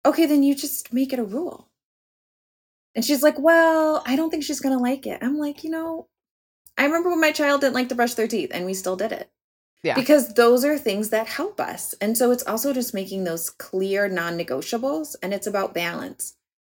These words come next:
Speaker 1: "I'm noticing you're reading a lot of these books. Let's have a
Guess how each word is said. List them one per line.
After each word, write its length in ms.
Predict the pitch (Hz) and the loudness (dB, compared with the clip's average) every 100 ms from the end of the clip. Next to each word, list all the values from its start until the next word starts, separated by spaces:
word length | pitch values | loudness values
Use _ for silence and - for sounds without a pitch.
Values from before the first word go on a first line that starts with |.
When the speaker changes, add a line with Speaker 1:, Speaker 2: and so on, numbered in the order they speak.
| _ _ - | _ _ 0
Speaker 1:
"I'm 220 | 196 190 | 2 4
noticing 540 | 190 190 220 226 277 277 | 6 8 6 4 4 4
you're 140 | 294 | 2
reading 280 | 233 226 214 | 0 -2 -2
a 60 | 214 | 0
lot 300 | 175 143 151 | 0 0 0
of 140 | 202 | -2
these 220 | 247 285 | -4 -4
books. 500 | 180 151 - - - - | -6 -6 -8 -16 -16 -10
Let's 220 | 160 160 | -10 -10
have 320 | - 156 160 - | -10 -8 -8 -6
a 180 | 185 | -6